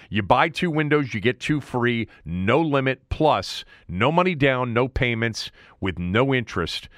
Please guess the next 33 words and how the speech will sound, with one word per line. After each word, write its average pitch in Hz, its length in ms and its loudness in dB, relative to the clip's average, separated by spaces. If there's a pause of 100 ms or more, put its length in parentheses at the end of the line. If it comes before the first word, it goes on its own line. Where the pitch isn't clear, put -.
(160)
for - 240 -4
two - 240 -4
years. 73 480 -6
If 73 140 -10
you've 110 120 -2
been 98 160 0
thinking 156 380 0
about 143 300 2
new 135 160 0
windows, 113 680 0
I'd 101 180 0 (100)
urge 127 300 2
you 127 100 0
to 113 100 0
give 98 200 0
Window 110 320 0
Nation 101 540 -2 (340)
a 87 100 -2
shot. 85 540 0
Call 120 220 2
them 139 160 0
at 139 80 2
eight 143 160 -4
six - 240 -6
six - 260 -4
ninety 123 320 0
nation. 131 400 -2
Go 101 140 2
to 92 80 -2
window 90 320 -2
nation 87 340 -4
dot 82 220 0
com. 117 380 -2